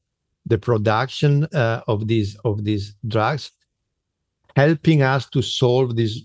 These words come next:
big problem of availability that we have, uh, uh, i-, in the current, uh, um, moment. And finally, uh, mm, mm,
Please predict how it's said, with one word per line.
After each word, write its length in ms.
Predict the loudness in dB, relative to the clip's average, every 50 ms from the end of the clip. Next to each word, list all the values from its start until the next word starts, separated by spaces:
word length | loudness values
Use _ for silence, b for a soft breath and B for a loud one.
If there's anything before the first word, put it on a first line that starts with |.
| _ -4 -2
big 260 | -2 -2 -2 -4 -8 -6
problem 420 | -4 -2 -2 0 0 0 -2 -2 -2 -2
of 180 | -2 -2 -2 -2 -4
availability 1080 | -2 0 0 0 2 0 0 0 0 0 2 2 2 0 -2 0 0 0 0 0 -4 _ _ _ _ _ _
that 220 | 0 0 0 0 0
we 120 | 0 2
have, 300 | 2 2 2 0 -2 -6 -10 -12 _ _ _ _ -4
uh, 240 | -2 -2 -2 -2 -4
uh, 220 | -4 -2 -2 -4 -4 -8
i-, 180 | -8 -10 -10 -8 -6
in 180 | -4 -2 -2 -2
the 80 | -2
current, 640 | -4 -6 -6 -4 -2 0 0 0 0 -2 -2 -6 -8 -12 -10 -8
uh, 240 | -8 -6 -6 -8 -8 -8
um, 540 | -8 -8 -8 -8 -8 -10 -10 -10 -12 -14 -18 _ _ _
moment. 540 | -2 0 0 0 0 -2 -4 -4 -6 -10 _ _ b b b b b b _ 0
And 220 | 2 2 2 2
finally, 800 | 2 0 0 2 2 2 2 2 2 0 0 0 0 0 0 -2 0
uh, 300 | 0 0 2 0 -2 -4
mm, 400 | -6 -6 -6 -4 -4 -6 -6 -8 -8
mm, 320 | -8 -6 -6 -6 -8 -10